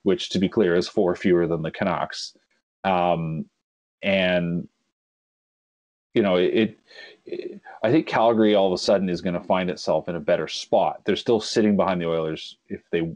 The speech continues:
say they win their game in hand. Uh, well, they're for, you know, they have, they have a game in hand on, on the Jets, the Leafs, and the, the Habs.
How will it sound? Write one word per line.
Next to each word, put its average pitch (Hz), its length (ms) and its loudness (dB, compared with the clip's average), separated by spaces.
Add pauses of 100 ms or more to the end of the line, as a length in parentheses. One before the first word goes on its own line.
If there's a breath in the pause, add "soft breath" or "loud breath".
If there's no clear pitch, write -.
say 107 180 2
they 90 100 2
win 87 180 0
their 82 140 -6
game 80 220 -6
in 78 60 -8
hand. 76 440 -6 (600)
Uh, 85 120 2
well, 87 240 2
they're 95 140 2
for, 107 200 0
you 101 80 2
know, 85 80 2
they 87 100 2
have, 95 140 -2 (140)
they 107 100 2
have 92 120 2
a 90 40 2
game 117 220 2
in 117 80 2
hand 101 240 2
on, 90 180 0 (140)
on 90 200 0
the 82 80 0
Jets, - 420 0
the - 100 -4
Leafs, 87 440 -2
and 82 120 -8
the, 80 140 -8 (100)
the 87 80 0
Habs. - 560 -6